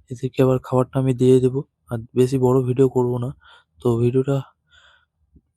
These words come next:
আমি এদেরকে খাবারটা দিয়ে এখানে কিন্তু এন্ড করবো ভিডিওটা। এই যে, তো কোন কোন পায়রাগুলো ওড়াবো আমি তোমাদের দেখাচ্ছি। এই যে কালাঙ্কা বাচ্চাটা,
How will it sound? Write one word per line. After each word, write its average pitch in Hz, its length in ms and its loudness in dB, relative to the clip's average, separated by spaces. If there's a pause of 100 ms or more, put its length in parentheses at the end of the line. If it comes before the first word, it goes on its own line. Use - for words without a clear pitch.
আমি 127 240 -6
এদেরকে 135 360 0
খাবারটা 127 380 -2
দিয়ে 135 240 0
এখানে 135 260 -2
কিন্তু 135 260 -4
এন্ড 123 260 -4
করবো 123 260 -4
ভিডিওটা। 120 380 -6 (100)
এই 127 160 -10
যে, 127 120 -8 (840)
তো 139 140 4
কোন 139 260 4
কোন 151 180 6
পায়রাগুলো 143 440 4
ওড়াবো 143 340 4
আমি 135 140 -2
তোমাদের 139 320 0
দেখাচ্ছি। 127 500 -10
এই 139 120 -8
যে 135 100 -2
কালাঙ্কা 131 380 -6
বাচ্চাটা, 131 400 -8